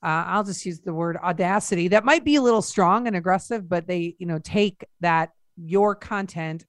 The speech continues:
claim it as their own and repost it, it is inconvenient because it, it, you know, it,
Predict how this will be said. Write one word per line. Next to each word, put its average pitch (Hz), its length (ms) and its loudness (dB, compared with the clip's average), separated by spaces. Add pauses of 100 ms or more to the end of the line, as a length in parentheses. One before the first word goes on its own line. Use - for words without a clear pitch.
claim 202 260 0
it 196 80 -2
as 170 240 -4
their 160 220 2
own 160 400 0 (480)
and 165 160 -2
repost 185 760 -2
it, 160 360 0
it 196 200 -2
is 202 440 -4 (520)
inconvenient 226 1300 -2 (340)
because 175 920 0 (340)
it, 185 240 -8 (120)
it, 190 180 2 (180)
you 190 140 -2
know, 170 180 2
it, 175 180 -2